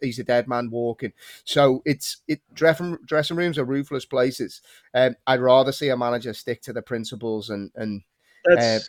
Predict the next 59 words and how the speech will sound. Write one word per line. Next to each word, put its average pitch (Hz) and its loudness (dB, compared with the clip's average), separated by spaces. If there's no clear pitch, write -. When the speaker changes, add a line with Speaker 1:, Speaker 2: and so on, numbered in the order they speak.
Speaker 1:
we 123 -2
go 117 4
out 117 4
on 113 -2
the 107 -2
shield, 113 -2
I 104 0
guess. 101 -4
I 110 -2
know 110 -2
it 107 -4
sounds 107 -4
stupid, 110 -8
Speaker 2:
You 190 2
Speaker 1:
but - -4
Speaker 2:
can, 190 -2
you 185 4
can 180 -4
pull 208 2
that 196 0
back 180 2
to 160 -6
Ten 151 -6
Hag 156 -2
last 139 0
season 139 -2
with 127 -6
the 123 -6
Ronaldo 131 -2
situation. 120 -6
Ronaldo 147 -2
called 151 -2
him 143 -6
out 139 -2
as 117 -8
a 123 -8
bluffer 123 -2
earlier 120 -2
on 127 -4
when 113 -6
he 113 -6
fucked 135 -6
his 127 -10
philosophy 123 -6
out 120 -6
the 120 -8
window 123 -2
because 110 -12
they 120 -10
lost 123 -6
a - -16
couple 120 -8
of 117 -4
games. 113 -8
Remember 127 -6
at 123 -4
the 113 -18
very 127 -2
start? 135 -4